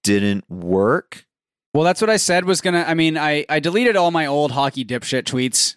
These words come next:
Speaker 2: uh, when I, when I stopped watching the Canucks for two years, but I,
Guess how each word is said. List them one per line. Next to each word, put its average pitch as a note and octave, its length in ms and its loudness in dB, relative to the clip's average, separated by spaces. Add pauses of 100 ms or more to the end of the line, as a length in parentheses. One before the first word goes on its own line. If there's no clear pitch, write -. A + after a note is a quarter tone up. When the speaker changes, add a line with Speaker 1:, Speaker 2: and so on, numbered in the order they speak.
Speaker 2:
uh, A2+ 320 0
when A#2 140 0
I, A2 180 0
when A#2+ 140 0
I A2+ 60 2
stopped C3+ 300 0
watching C3 260 0
the B2 60 -4
Canucks A#2 320 -4
for B2+ 100 -4
two B2+ 160 0
years, B2 300 0
but - 280 -2 (380)
I, C3 180 -2